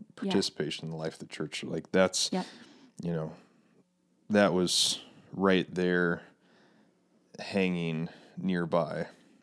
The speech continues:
Speaker 2: but
Speaker 1: Yeah. Yeah. I mean, so I think I said five, 'cause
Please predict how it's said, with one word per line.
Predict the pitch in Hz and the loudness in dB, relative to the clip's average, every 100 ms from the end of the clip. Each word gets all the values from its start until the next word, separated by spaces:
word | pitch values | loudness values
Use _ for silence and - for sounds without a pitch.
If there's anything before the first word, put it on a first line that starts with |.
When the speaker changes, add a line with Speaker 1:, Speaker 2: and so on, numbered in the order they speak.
| - - | -20 -10
Speaker 2:
but | - - - _ _ _ _ - - _ - | -10 -10 -18 _ _ _ _ -20 -20 _ -10
Speaker 1:
Yeah. | 185 - - - - _ _ _ _ _ _ _ _ _ _ _ _ _ _ _ _ _ | -8 -10 -16 -20 -20 _ _ _ _ _ _ _ _ _ _ _ _ _ _ _ _ _
Yeah. | 202 170 - - - - - _ _ _ _ _ - - - - | -4 -4 -6 -16 -20 -20 -20 _ _ _ _ _ -20 -20 -20 2
I | 254 | 6
mean, | 269 262 247 - _ _ _ _ _ _ _ _ _ _ _ - | 8 8 4 -2 _ _ _ _ _ _ _ _ _ _ _ -8
so | - 262 247 233 - - _ _ _ _ _ - | 0 2 4 2 0 -8 _ _ _ _ _ 2
I | 226 | 2
think | 254 349 | 4 4
I | 285 | 4
said | 233 - 202 185 | 4 4 4 2
five, | - - 190 170 131 120 - 220 - - - _ _ _ | -6 -2 2 4 2 0 0 0 -4 -14 -20 _ _ _
'cause | - 220 196 - | 6 6 6 -4